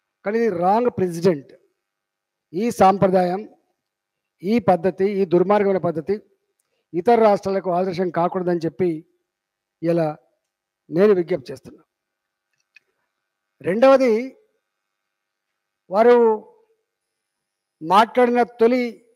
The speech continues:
అర్ధగంట సేపు శుష్క ప్రియాలు, శూన్య హస్తాలు,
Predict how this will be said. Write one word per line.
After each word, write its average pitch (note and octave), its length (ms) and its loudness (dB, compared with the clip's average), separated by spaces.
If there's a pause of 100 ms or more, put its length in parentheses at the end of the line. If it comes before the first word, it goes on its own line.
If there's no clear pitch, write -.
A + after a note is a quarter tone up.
(140)
అర్ధగంట G3+ 600 0 (120)
సేపు G#3+ 220 -2 (2750)
శుష్క G#3 300 -2
ప్రియాలు, G#3 520 4 (140)
శూన్య F#3+ 320 2
హస్తాలు, F3 440 0